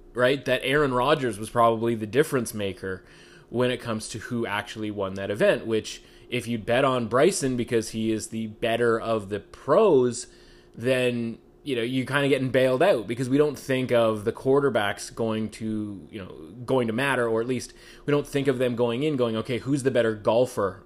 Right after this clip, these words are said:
of these two," right? Those two other guys are just, in theory, kind of along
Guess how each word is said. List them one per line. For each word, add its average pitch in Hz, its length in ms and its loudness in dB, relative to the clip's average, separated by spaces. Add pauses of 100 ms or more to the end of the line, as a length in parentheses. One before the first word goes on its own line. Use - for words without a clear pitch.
of 104 280 -4
these 101 260 -8
two," 180 300 -4
right? 113 280 -2
Those 117 240 0
two 113 320 -8
other 110 300 0
guys 120 400 -2 (300)
are 117 100 2
just, 123 400 -4
in 120 160 -4
theory, 131 460 0
kind 101 260 -4
of 107 80 -4
along 98 420 -4